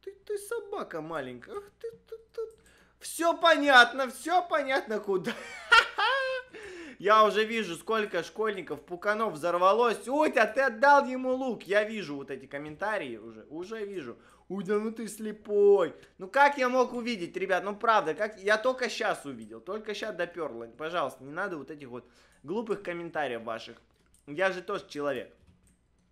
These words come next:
Так, ну-ка. <gasps> Нет! Ща будет...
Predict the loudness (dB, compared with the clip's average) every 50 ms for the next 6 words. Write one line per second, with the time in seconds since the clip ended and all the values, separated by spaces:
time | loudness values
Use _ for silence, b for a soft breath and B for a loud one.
0 | _ _ _ -20 -14 -10 -6 -2 0 0 0 0 -2 -8 -10 -10 -8 -6 -6 -6
1 | -6 -10 _ _ _ _ _ _ _ _ _ _ _ -14 -12 -12 -10 -12 -12 -14
2 | -16 -20 _ _ -20 -20 -20 -20 -20 -20 -20 -20 -20 -12 -6 -2 0 2 6 10
3 | 12 12 12 12 12 10 8 4 -6 -16 -20 -20 -20 -20 -20 -20 -20 -20 -20 -20
4 | -20 -18 -12 -4 0 0 0 0 0 -2 -2 -4